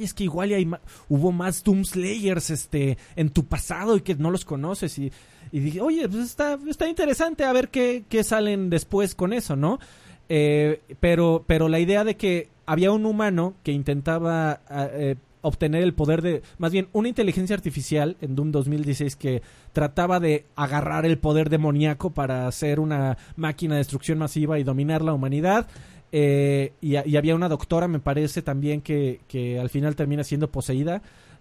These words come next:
Eh, y, y el, el objetivo era, había, era muy claro que Doom Slayer no le interesaba tanto,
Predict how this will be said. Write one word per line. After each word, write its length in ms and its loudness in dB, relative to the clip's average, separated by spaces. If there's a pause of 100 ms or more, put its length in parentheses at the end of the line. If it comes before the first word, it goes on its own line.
Eh, 280 2
y, 240 -4
y 220 0
el, 240 4
el 120 4
objetivo 500 2
era, 240 2
había, 500 2
era 220 -2
muy 160 -2
claro 280 0
que 120 -4
Doom 300 2
Slayer 420 0
no 160 2
le 100 2
interesaba 540 -2
tanto, 540 0